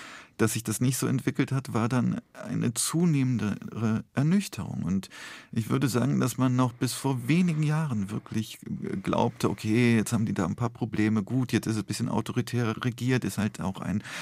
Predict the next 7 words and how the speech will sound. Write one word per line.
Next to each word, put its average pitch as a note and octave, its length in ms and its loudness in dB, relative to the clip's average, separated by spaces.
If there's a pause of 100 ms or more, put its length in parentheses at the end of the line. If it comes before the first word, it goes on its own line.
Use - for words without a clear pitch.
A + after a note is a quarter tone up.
(200)
kompliziertes D3+ 1080 4
und G2 240 0
großes E3 680 4
Land B2+ 580 2
und A2+ 200 2
sowas. G#2+ 400 2
Und G#2 280 0